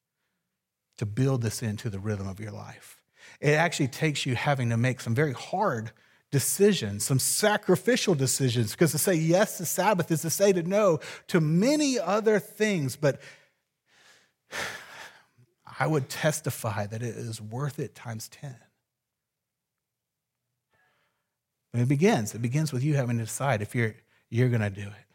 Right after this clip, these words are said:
And I just wanna be clear. My goal, and as a church, our goal, is not to try to coerce you into it or at all force you to do it, like, like we could force you to do it.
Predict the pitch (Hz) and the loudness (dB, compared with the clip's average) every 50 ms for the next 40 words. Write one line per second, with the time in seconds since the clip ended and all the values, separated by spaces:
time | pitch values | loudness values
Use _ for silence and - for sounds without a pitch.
0 | _ _ _ _ _ _ _ _ _ _ _ _ _ _ - - _ _ - 120 | _ _ _ _ _ _ _ _ _ _ _ _ _ _ -20 -20 _ _ -2 0
1 | 117 120 151 151 - 170 180 185 185 170 165 156 143 - - 143 127 107 92 104 | 0 2 0 -2 -2 0 0 2 2 4 2 2 0 -2 -8 -6 -6 -6 -8 -8
2 | - - _ _ _ _ _ _ _ _ _ _ _ _ _ _ _ _ _ _ | -12 -16 _ _ _ _ _ _ _ _ _ _ _ _ _ _ _ _ _ _
3 | _ - - - - _ - 104 110 120 147 185 190 139 120 110 107 101 98 104 | _ -20 -20 -20 -20 _ -2 0 2 4 4 4 4 2 0 0 0 0 0 0
4 | 127 160 - _ _ _ _ _ - 117 110 113 113 107 107 110 - - - - | -4 -6 -10 _ _ _ _ _ -6 -2 0 0 0 0 -2 -4 -4 -6 -4 0
5 | 180 175 135 117 123 - - - - 123 147 175 180 143 110 104 98 101 101 104 | 2 2 2 2 0 -2 -8 -10 -6 -2 0 0 0 0 0 -2 0 0 0 -2
6 | 120 - - _ _ _ _ _ - - - - _ - 127 123 110 107 113 113 | -4 -8 -14 _ _ _ _ _ -20 -20 -20 -20 _ -2 0 0 0 0 -4 -4
7 | 113 117 127 135 147 160 170 165 - - _ - 139 123 - - - 123 123 113 | -2 0 2 2 2 2 2 0 -2 -6 _ -4 -4 -4 -4 -2 0 0 0 0
8 | 110 - - - - - 131 117 110 - - - 135 131 123 - - - - 95 | -2 -6 -10 -16 -4 -2 -2 -2 -2 -6 -8 -6 -4 -2 -2 -2 -4 -4 -6 -8
9 | 190 - - 107 98 95 - 135 139 151 165 - - - - _ _ _ _ _ | -10 -8 -6 -8 -8 -6 -2 -2 0 0 -2 -2 -6 -16 -20 _ _ _ _ _
10 | _ _ _ _ _ _ _ 127 120 107 107 113 110 110 117 139 123 101 101 - | _ _ _ _ _ _ _ 2 4 4 4 4 2 2 2 2 2 2 0 -2
11 | - - - 117 127 131 - - - 101 101 101 101 98 - - 101 98 107 120 | -4 -10 -4 -2 0 0 0 -2 -2 -4 -4 -4 -6 -6 -6 -8 -8 -2 -2 0
12 | 110 98 98 98 104 107 107 101 - - - 101 104 - - 110 - 101 - - | 0 0 -2 -2 -2 -2 -4 -4 -4 -4 -4 -4 -2 -2 -4 -6 -6 -8 -12 -10
13 | - - - - - 92 90 92 92 107 101 | -12 -10 -10 -10 -10 -12 -14 -14 -14 -14 -14